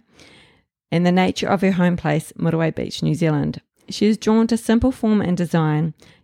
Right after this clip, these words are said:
colour and composition, and enjoys experimenting with different materials, ideas and tools. So, Mandy, wonderful to be here, and let's get started. Um, please tell me, where did you grow up, and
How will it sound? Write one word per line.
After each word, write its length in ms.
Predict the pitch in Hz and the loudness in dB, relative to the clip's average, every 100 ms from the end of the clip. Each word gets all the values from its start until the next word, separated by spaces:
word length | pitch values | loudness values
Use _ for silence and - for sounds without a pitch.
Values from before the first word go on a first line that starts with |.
| - | -2
colour 280 | 196 190 190 | 2 4 2
and 200 | - 185 | 0 0
composition, 600 | 175 165 147 - 139 151 - | 0 0 -4 -2 -4 -4 -2
and 100 | 165 | -2
enjoys 320 | 170 156 160 | 0 2 2
experimenting 800 | - - 165 180 170 160 151 139 | 0 -2 2 4 4 2 2 0
with 160 | 156 - | -2 -2
different 420 | 160 165 160 - | 0 0 -2 -2
materials, 640 | 165 160 147 143 139 - - | -4 0 2 2 0 -4 -2
ideas 420 | 151 143 139 - - | -2 0 -4 -6 -6
and 100 | 139 | -6
tools. 460 | - - - - _ _ _ - - - _ _ | -6 -10 -12 -20 _ _ _ -20 -20 -20 _ _
So, 320 | - 196 185 | 0 4 4
Mandy, 560 | 147 170 165 160 170 170 - 156 | 4 2 4 4 2 0 -6 0
wonderful 680 | 185 190 190 180 160 185 - | 2 2 2 2 2 2 0
to 100 | - | -8
be 140 | - 156 | -2 0
here, 340 | 165 156 151 - | 2 0 0 -2
and 180 | 151 160 | -2 0
let's 220 | - - | -4 -6
get 160 | 151 | -10
started. 480 | - 147 147 147 - - | -4 -2 0 -2 -4 -4
Um, 440 | 147 151 156 156 - | -2 0 0 -4 -6
please 260 | - 160 - | -4 -4 -2
tell 160 | 165 | -2
me, 300 | 175 165 160 - | 2 2 0 0
where 160 | 170 | 2
did 200 | 185 185 | 2 2
you 60 | 196 | 0
grow 240 | 190 180 | 2 2
up, 300 | 190 403 - - _ _ _ - | 2 0 -4 -20 _ _ _ -2
and 480 | 160 156 156 160 | 0 2 2 -2